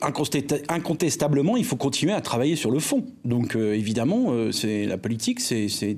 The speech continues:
quelquefois du temps long et il faudra continuer à travailler. Par contre, je serais plus prudent sur les analyses, puisque nous ne sommes aujourd'hui, et à ce moment où nous parlons, que sur des estimations, et que pour avoir une analyse plus fine à l'échelle régionale, ça serait bien de faire des analyses multiscalaires.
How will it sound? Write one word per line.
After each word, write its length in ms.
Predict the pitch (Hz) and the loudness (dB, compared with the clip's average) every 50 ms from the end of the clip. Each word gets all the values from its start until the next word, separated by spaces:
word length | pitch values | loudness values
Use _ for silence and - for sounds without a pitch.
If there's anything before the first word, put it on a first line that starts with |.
| - | -4
quelquefois 400 | - - 107 - 117 110 - 143 | -6 -6 -4 -4 -4 -2 -2 0
du 140 | 135 120 107 | 0 0 -2
temps 180 | - - 107 110 | 0 0 0 0
long 340 | 113 120 139 180 208 202 160 | 2 2 2 2 2 2 0
et 120 | 123 113 | 0 0
il 260 | 107 95 - - 120 104 | -2 -2 -2 -2 -2 -2
faudra 260 | - - 110 127 156 156 | -2 -2 0 0 0 0
continuer 320 | - 139 110 - - 131 | -2 -4 -4 -2 -2 -2
à 60 | 120 | -2
travailler. 260 | - - 113 110 113 110 - - - - - - _ | 0 0 0 0 0 -2 -4 -10 -14 -14 -16 -6 _
Par 100 | - 151 | -4 0
contre, 240 | - 220 254 247 226 254 | 2 2 2 2 2 0
je 160 | 254 131 - 156 | -2 0 0 0
serais 380 | 147 - - 202 190 180 180 | 2 2 0 0 2 0 0
plus 180 | 160 - 175 185 | 0 0 -2 -2
prudent 540 | 185 - - 175 170 147 156 156 151 135 151 - - - - | 0 0 0 0 2 2 4 2 2 0 -2 -6 -16 -14 -8
sur 180 | - - 131 123 | -2 0 2 2
les 180 | 131 127 117 | 2 2 2
analyses, 440 | 127 127 135 139 156 208 254 262 247 | 2 2 2 2 2 2 2 2 2
puisque 220 | - - - - | -2 -4 -2 0
nous 140 | 143 135 139 | 2 2 2
ne 60 | 151 | 2
sommes 240 | 147 - 156 147 147 | 2 2 2 2 4
aujourd'hui, 580 | 139 127 113 127 120 120 117 127 143 143 135 120 | 4 2 2 2 0 2 2 2 2 2 2 2
et 80 | 107 | 2
à 80 | 110 110 | 2 0
ce 160 | 110 - - | 0 0 0
moment 320 | 135 127 131 135 135 131 123 | 2 2 2 2 2 2 2
où 160 | 113 123 117 | 2 2 2
nous 140 | 117 120 113 | 2 2 2
parlons, 360 | 120 131 117 131 135 135 135 - - - - - | 2 0 2 2 0 0 -2 -4 -10 -14 -16 -4
que 80 | - 131 | -2 -2
sur 180 | 120 - 131 123 | 0 0 0 0
des 180 | 123 117 110 | 0 0 0
estimations, 600 | 123 120 - - 127 120 131 123 - - 269 254 | -2 -2 0 0 0 0 0 0 0 0 2 2
et 60 | 196 | 0
que 180 | - - 139 117 - - - - - - _ | 0 0 -2 -2 -2 -6 -12 -14 -18 -10 _
pour 160 | - 135 143 | 0 0 2
avoir 240 | 151 151 156 165 156 | 2 2 2 2 2
une 140 | 151 143 139 | 2 2 2
analyse 340 | 139 139 139 135 139 139 | 2 0 0 0 -2 -2
plus 160 | - - - 147 | -4 -2 -2 -2
fine 340 | - - - 202 202 160 110 | 0 0 0 2 2 2 2
à 100 | 101 127 | 0 0
l'échelle 360 | 131 135 - - - 131 127 | 0 0 0 0 0 0 0
régionale, 460 | 113 117 120 113 135 143 185 240 277 226 - - - - - | 0 -2 0 0 0 2 2 2 0 -2 -4 -8 -14 -14 -8
ça 140 | - - 123 | -4 -4 -2
serait 180 | - - - 127 | -2 -2 -2 -2
bien 160 | 135 202 247 | 0 0 0
de 60 | 240 | 0
faire 120 | - 170 | 0 0
des 160 | 147 156 139 139 | 0 0 0 2
analyses 380 | 139 143 139 147 170 165 160 | 0 2 0 0 0 0 0
multiscalaires. 640 | 185 180 180 - 170 151 - - 160 151 139 127 117 | 0 0 0 -2 -4 -4 -2 -2 -2 0 -2 -2 -4